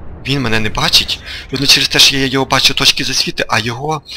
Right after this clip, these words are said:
триплексі сходяться за цією ялинкою поваленою.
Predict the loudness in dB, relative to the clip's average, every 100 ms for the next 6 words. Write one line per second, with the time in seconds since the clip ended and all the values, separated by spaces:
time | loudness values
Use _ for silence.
0 | -16 -12 -4 -2 0 0 0 -4 -4 -4
1 | -2 -2 -2 -2 -2 0 -2 0 0 0
2 | 2 2 2 0 0 -4 -2 -2 0 0
3 | -2 -4